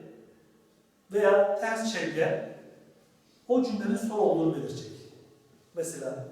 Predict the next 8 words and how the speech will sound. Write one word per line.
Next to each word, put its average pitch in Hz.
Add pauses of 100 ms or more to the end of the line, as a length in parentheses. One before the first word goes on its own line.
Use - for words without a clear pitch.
(180)
ne 226
yapacağız? - (100)
"Bugün 165 (380)
eve 175 (300)
gelecek -
misin?" 262 (340)
Soru 101
işareti. -